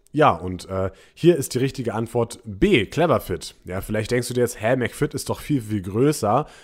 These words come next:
Ja, die sind doch auch viel bekannter.“ Aber es ist so, dass eben McFit viel größere Studios hat und damit auch viel mehr Mitglieder hat, aber trotzdem es mehr Cleverfit-Studios gibt. Ja, McFit ist ja auch kein Franchise-Konzept, ja,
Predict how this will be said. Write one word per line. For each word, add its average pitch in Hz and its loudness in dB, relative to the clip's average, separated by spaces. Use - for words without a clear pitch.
Ja, 110 0
die 98 -4
sind 107 -6
doch 107 -2
auch 104 -4
viel 120 -4
bekannter.“ 123 0
Aber 147 6
es 110 -4
ist 117 -4
so, 135 2
dass 104 -4
eben 110 -6
McFit - -4
viel - -2
größere 120 0
Studios 175 2
hat 127 -4
und 101 -8
damit 110 0
auch 107 -4
viel - -4
mehr 107 0
Mitglieder 131 -2
hat, 117 -4
aber 120 2
trotzdem 139 -2
es 98 -8
mehr 113 2
Cleverfit-Studios 104 -2
gibt. - -8
Ja, 101 -2
McFit 117 0
ist 120 -4
ja 120 -2
auch 226 2
kein 101 -2
Franchise-Konzept, 147 0
ja, 117 2